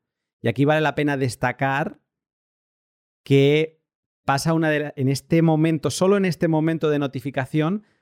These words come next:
pasa una de las cosas que venimos desde el principio intentando que no pasen, que es que se reutiliza una dirección. Se reutiliza una dirección que es la dirección de notificación,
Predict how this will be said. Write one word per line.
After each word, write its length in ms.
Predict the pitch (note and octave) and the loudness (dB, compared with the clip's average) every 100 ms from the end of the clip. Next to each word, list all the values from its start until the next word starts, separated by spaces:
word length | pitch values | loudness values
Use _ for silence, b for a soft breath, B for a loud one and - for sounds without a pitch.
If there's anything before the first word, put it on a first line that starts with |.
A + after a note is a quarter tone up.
| b | b
pasa 240 | D3 C#3 D#3+ | -2 0 2
una 140 | D#3+ | 2
de 80 | D3+ | 2
las 180 | C#3+ - | 0 -4
cosas 320 | D#3 E3+ - | -4 -4 -8
que 420 | - B2+ B2 B2 | 0 2 2 -2
venimos 840 | - D2+ E2+ G#2+ A2+ B2+ C3+ C#3 C3+ | -8 -20 -16 -6 -2 0 0 0 -2
desde 200 | C3 B2+ | -4 -2
el 80 | A#2+ | -4
principio 380 | B2+ B2 C3 C#3+ | -6 -6 -2 -2
intentando 360 | A#2+ A2 C3 | -2 -2 -2
que 80 | A#2 | -2
no 80 | G2+ | -2
pasen, 300 | C3 - F#2+ _ _ _ | -4 -6 -16 _ _ _
que 80 | - | -12
es 60 | |
que 80 | - | -4
se 160 | A2+ C#3 - | 0 0 -2
reutiliza 520 | C3 C3 - A2+ C3 | -4 -4 -2 -6 -4
una 200 | C3+ C3+ | -4 -2
dirección. 440 | A#2 G2+ - A#2 E2+ _ _ _ _ _ - | -2 -4 -6 -8 -10 _ _ _ _ _ -2
Se 100 | B2 | 2
reutiliza 400 | B2+ B2+ B2 C#3+ | 2 2 -2 -2
una 100 | C#3+ | -2
dirección 400 | C#3 C3+ C#3+ D3 | -2 -2 -4 -2
que 80 | C3+ | -2
es 60 | |
la 100 | B2+ | -4
dirección 300 | B2+ A#2+ C3 | -4 -6 -4
de 80 | C3 | -4
notificación, 640 | C3 A#2+ C3+ C3 D3+ F3 | -4 -4 -4 -2 -2 -2